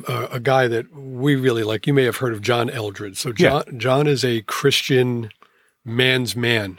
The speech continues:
Speaker 1: Okay, he's Wild at Heart is his most famous piece of work. And he says in there that the reason men suffer and are challenged is because they don't fulfill their calling in life. And he nets it out very simply. There's three callings that a man has:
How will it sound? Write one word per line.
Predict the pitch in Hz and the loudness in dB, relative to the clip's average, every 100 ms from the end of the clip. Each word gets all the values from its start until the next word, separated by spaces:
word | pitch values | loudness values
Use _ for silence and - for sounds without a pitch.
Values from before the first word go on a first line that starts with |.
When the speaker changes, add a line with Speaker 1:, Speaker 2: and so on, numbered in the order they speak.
| 120 | -14
Speaker 1:
Okay, | 113 110 110 | -8 -6 -4
he's | 110 | -4
Wild | 113 139 143 120 | 2 2 4 0
at | 110 | -2
Heart | - 113 - - | -4 -4 -6 -12
is | 104 - | -8 -6
his | 101 - | -8 -8
most | 117 107 - | -6 -4 -2
famous | 123 110 98 - _ _ _ | -2 -4 -6 -8 _ _ _
piece | - 110 | -6 -6
of | 113 | -4
work. | 139 131 123 | -2 -2 0
And | 113 | 0
he | |
says | 123 190 190 | 2 4 4
in | 139 117 | 4 2
there | 113 110 107 - - - _ 120 | 0 -2 -6 -14 -20 -20 _ -2
that | 123 123 - | 0 0 -4
the | - 123 | -4 2
reason | 180 151 151 | 4 4 4
men | 147 147 | 4 4
suffer | - 156 147 135 120 120 - | 2 2 2 2 0 -2 -4
and | 120 117 117 | -2 0 -2
are | 120 113 | -4 -2
challenged | - 123 123 117 | 0 2 2 0
is | 113 | -2
because | 131 131 123 | 0 0 0
they | 117 117 | 0 2
don't | 139 165 214 | 2 0 0
fulfill | 156 - 143 123 | -4 0 0 2
their | 117 113 | 0 -2
calling | - - 131 123 113 | -4 0 2 2 -2
in | 107 95 | -6 -8
life. | 90 - - _ _ _ _ _ - | -10 -16 -20 _ _ _ _ _ -8
And | 110 | 2
he | 139 | 4
nets | 156 151 - | 4 4 4
it | 143 | 4
out | 131 117 | 2 2
very | 120 120 | 2 2
simply. | - 110 90 113 | 2 -2 -8 -16
There's | 139 - | -14 -10
three | - 156 170 | -2 0 2
callings | 156 143 135 120 | 2 2 2 0
that | 117 | -2
a | |
man | 113 113 98 | -4 -6 -6
has: | 92 - | -10 -14